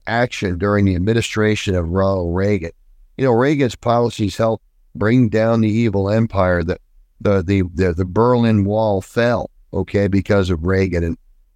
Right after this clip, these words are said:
his policies, and that resulted in four hundred million people being freed without a shot being fired. You know, Trump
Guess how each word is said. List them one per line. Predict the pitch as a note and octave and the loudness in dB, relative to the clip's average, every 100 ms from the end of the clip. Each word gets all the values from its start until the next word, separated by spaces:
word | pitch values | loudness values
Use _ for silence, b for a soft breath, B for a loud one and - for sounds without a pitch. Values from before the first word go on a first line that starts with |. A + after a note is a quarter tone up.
| _ | _
his | G#2 F#2+ | -4 -4
policies, | - G2+ G2+ F#2+ - F2 E2 | 0 2 2 0 -2 -2 0
and | G2+ | 0
that | G#2+ | 0
resulted | A2 G2 A2+ G#2 F#2 | 0 2 0 0 -4
in | E2 | -6
four | - C3 C#3 | -2 0 2
hundred | C3+ B2 | 2 0
million | G#2 A2+ A#2 G2+ | 0 0 0 0
people | - B2+ A#2+ G2 | 0 0 0 -2
being | F#2 G2 F#2 | -2 0 0
freed | - A#2 A2+ F#2 | -2 0 2 0
without | E2+ F2+ F#2 - _ | -2 -4 -8 -10 _
a | - | -8
shot | - - A#2 G#2+ G#2 - | -8 -4 2 2 2 -2
being | - E2 D2+ | -2 0 -2
fired. | - E2 D2+ C#2 - - - - _ - - | -4 -4 -2 -4 -8 -14 -20 -20 _ -20 -4
You | D3 | 0
know, | C#3 - - - _ _ - _ | 2 0 -4 -20 _ _ -20 _
Trump | - - D#3 E3 | -4 2 4 2